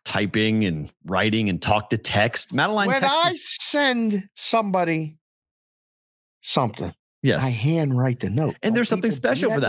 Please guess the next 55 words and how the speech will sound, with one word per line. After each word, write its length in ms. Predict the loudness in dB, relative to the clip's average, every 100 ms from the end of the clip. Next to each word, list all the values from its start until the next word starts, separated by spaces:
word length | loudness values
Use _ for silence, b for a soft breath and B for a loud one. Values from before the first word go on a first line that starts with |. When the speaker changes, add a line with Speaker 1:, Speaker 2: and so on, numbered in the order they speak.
| 0
Speaker 1:
that. 0 |
Speaker 2:
no 40 | 0
more? 80 | 0
Speaker 1:
I, 40 |
I 20 |
agree 280 | 0 0 0
with 120 | 2
that. 140 | 0 0
That's 140 | 0
a 40 | -2
special 420 | 0 0 0 -2
thing. 280 | 0 0 0
But 140 | -2
if 80 | -2
you're 120 | -2
gonna 240 | 0 0 0
write 320 | 2 0 0
a, 60 | -2
just 320 | -2 0 2
a 60 | 0
general 680 | 0 0 0 2 0 -2 -8 _ _ _ _ _ _ 0
thing 360 | 2 2 0
to 100 | 0
somebody, 760 | 0 2 2 2 0 0 0 -2 b b b b b
you 240 | -2 0 2
aren't 260 | 0 0
writing 440 | -2 0 2 0 0
it 100 | 0
down. 440 | 0 0 -4 -8 _ _ _ _ _ _ _ _ _ b b
The 120 | -8
only 300 | -2 2 2
time 300 | 2 2 2
we're 100 | 2
writing 340 | 2 2 2 0
things 240 | 0 0
down 260 | 0 0 0
really 300 | 0 2 2
is 100 | 0
when 80 | 0
you're 100 | 2
signing 520 | 2 2 2 2 0
for 160 | -2
something. 440 | 0 0 0 -2 -4
You're 100 | 0
signing 340 | 2 2 2
your 100 | 2 0
name 320 | 0 0 0
at 40 |
a 40 | 0
Speaker 2:
Now 260 | 0 0
they 80 | 2 0
Speaker 1:
bank 40 |
Speaker 2:
got 160 | 0 0
Speaker 1:
or 60 |
Speaker 2:
that 180 | 0 0